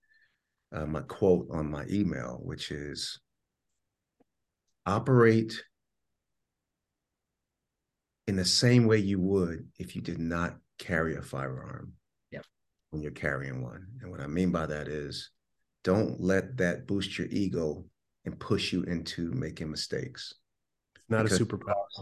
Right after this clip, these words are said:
Speaker 1: they're costly.
Speaker 2: Yeah, good stuff. Um, it, it's important. You, you guys gotta know what, uh, you know, we, we provide an awful lot of stuff, but,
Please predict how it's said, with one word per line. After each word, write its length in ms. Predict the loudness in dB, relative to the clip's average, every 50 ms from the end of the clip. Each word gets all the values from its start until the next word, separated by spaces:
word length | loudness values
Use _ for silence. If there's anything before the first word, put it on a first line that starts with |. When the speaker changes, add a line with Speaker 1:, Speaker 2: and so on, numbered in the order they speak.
| -14 -16 -20 _ _ _ _ _ -8
Speaker 1:
they're 140 | -6 -6 -6
costly. 580 | -4 -2 -2 -2 -2 -2 -8 -10 -10 -12 -12 -14 -20 _ _ _ _ _ _ _ _ _ _ _ _ _ _ _ _ _ _ _ _ -18
Speaker 2:
Yeah, 80 | -18 -18 -20 -16 _
good 180 | -10 -10 -8 -8
stuff. 380 | -8 -8 -6 -8 -8 -10 -12 _ _ _ _ _ _ _ _ _ _ _ _ _ _ _ _ _ 4
Um, 500 | 6 8 8 8 8 6 4 2 0 -4 _ _ _ _ _ _ _ _ -20 _ -12 -2 4
it, 260 | 4 4 4 4 2 4
it's 160 | 6 8 8
important. 540 | 8 8 8 8 8 8 8 6 2 0 -2
You, 240 | -4 -4 -4 -6 -10 _ _ -2
you 140 | 0 2
guys 260 | 4 4 4 4 4 6
gotta 220 | 6 8 8 8
know 340 | 8 8 6 6 4 2 2 2
what, 380 | 4 4 4 2 0 -4 -2
uh, 280 | 0 0 0 0 -2 -6 -10 -16 _ _ _ _ _ -2
you 80 | 0
know, 80 | 2 2
we, 300 | 4 4 2 2 0 -2 -2
we 140 | 0 0 0
provide 460 | 2 2 2 4 4 4 4 4 2
an 160 | 0 -2 -6 -4 -2
awful 300 | 0 0 2 2 2 2
lot 180 | 2 2 0
of 80 | 0 -2
stuff, 380 | -2 0 0 0 0 0 -4 -10 _ -8
but, 240 | -6 -6 -6 -8